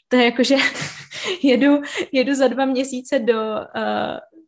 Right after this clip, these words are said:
eh, do toho, do Budapešti a vím, že, že maďarštinu fakt ne. <laughs> Super, píšete hodně španělštinu, italštinu, němčinu.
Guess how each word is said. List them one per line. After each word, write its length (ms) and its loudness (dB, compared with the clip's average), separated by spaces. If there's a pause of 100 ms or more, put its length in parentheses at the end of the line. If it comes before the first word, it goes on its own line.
eh, 200 -2
do 140 -4
toho, 500 -4
do 460 0
Budapešti 760 -4
a 200 2
vím, 240 2
že, 340 0
že 140 -2
maďarštinu 640 0
fakt 280 -8
ne. 340 -2
<laughs> 60 -2 (1900)
Super, 360 0
píšete 360 2
hodně 260 2
španělštinu, 640 -2
italštinu, 640 -4
němčinu. 560 -4